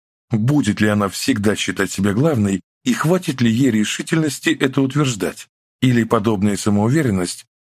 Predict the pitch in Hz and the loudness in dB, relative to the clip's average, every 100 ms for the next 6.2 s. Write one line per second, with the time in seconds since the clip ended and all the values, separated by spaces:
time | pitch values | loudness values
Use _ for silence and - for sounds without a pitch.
0 | - 170 190 - 135 - 117 107 180 165 | 0 2 2 0 0 2 0 2 2 2
1 | 160 - 120 - 156 - 147 101 110 92 | 0 -2 -4 -2 -2 0 0 0 0 0
2 | 117 131 127 73 65 - _ _ _ _ | 0 0 -2 -2 -8 -18 _ _ _ _
3 | _ - 156 185 131 135 104 85 82 - | _ 0 2 2 2 2 2 -2 -4 -6
4 | - 98 - 92 98 127 151 170 - 107 | -4 -4 -2 -2 -2 0 2 0 0 0
5 | 104 - 143 131 117 - 104 - 196 127 | 0 0 -2 0 0 0 -2 0 0 2
6 | 117 107 | 2 0